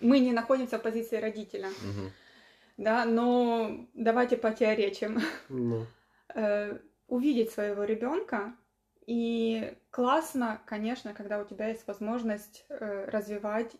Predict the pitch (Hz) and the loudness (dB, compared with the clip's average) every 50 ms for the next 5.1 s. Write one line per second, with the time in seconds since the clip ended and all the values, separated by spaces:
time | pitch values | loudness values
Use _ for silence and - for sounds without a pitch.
0 | - 226 220 214 202 196 214 214 214 202 - - _ - - 233 262 262 - - | -4 -2 0 0 0 -2 -4 -4 -4 -4 -6 -8 _ -4 -2 -2 -2 -4 -8 -6
1 | - 247 214 202 196 202 196 190 196 - 214 208 214 220 220 220 - 214 208 208 | -2 0 0 2 0 0 -4 -8 -8 -6 -6 -4 -2 -2 -4 -4 -4 -6 -6 -6
2 | 208 208 208 214 220 214 - - _ _ - 233 214 196 - 262 277 - - 226 | -6 -2 -2 -2 -2 -2 -6 -16 _ _ -8 -6 -6 -6 -4 -6 -6 -6 -6 -6
3 | - 233 226 220 214 214 - - 196 233 240 240 - 214 - - - 214 214 214 | -4 -2 -2 -2 -4 -6 -8 -8 -6 -6 -6 -6 -6 -8 -10 -10 -10 -8 -6 -4
4 | 202 196 196 196 196 196 196 202 202 196 196 196 202 202 202 196 - - - _ | -4 -4 -6 -6 -8 -10 -10 -10 -12 -12 -8 -8 -6 -4 -4 -4 -6 -6 -12 _
5 | _ | _